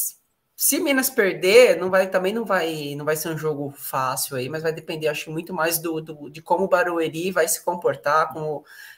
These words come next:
as meninas do Barueri, Barueri vão jogar, como elas vão en-, entrar em quadra, encarar. Se elas entrarem igual entraram contra o Praia lá no,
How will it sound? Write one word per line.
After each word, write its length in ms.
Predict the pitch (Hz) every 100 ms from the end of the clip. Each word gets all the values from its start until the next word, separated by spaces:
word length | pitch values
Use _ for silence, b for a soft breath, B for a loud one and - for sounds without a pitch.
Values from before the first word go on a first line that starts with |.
| _
as 200 | 147 156
meninas 400 | 180 170 180 165
do 60 | 160
Barueri, 500 | 160 151 156 151 -
Barueri 400 | 139 151 151 147
vão 160 | 151 147
jogar, 320 | 143 131 165
como 160 | 175
elas 160 | 156 156
vão 100 | 175
en-, 120 | 175 -
entrar 360 | 165 165 165
em 120 | 165
quadra, 320 | 165 156 165 151
encarar. 360 | 151 147 151
Se 100 | 175
elas 160 | 214 240
entrarem 500 | 285 202 196 202 190
igual 240 | 165 185 -
entraram 300 | 277 190 190
contra 240 | 185 185
o 60 | -
Praia 320 | 151 151 170
lá 140 | 147 147
no, 540 | 143 - 143 143 135